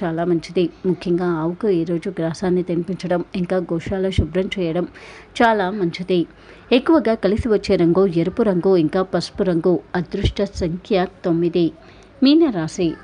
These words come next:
మీనరాశి వారికి ఈరోజు కొత్త విషయాలు, కొత్త స్థలాల పట్ల ఎక్కువగా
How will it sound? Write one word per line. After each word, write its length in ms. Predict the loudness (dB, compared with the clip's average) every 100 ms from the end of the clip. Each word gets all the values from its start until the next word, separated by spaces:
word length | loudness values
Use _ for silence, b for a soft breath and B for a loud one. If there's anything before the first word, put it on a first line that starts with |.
| -2
మీనరాశి 580 | 0 2 0 -4 -2 -2
వారికి 460 | -2 -4 0 0 0 -8 B B 2
ఈరోజు 380 | 4 4 4 2 2
కొత్త 220 | 0 2
విషయాలు, 460 | 0 2 2 2 2 0
కొత్త 220 | -2 -4
స్థలాల 480 | -4 -4 -2 -2 -2
పట్ల 260 | -4 -6 -2
ఎక్కువగా 460 | -2 -2 -4 0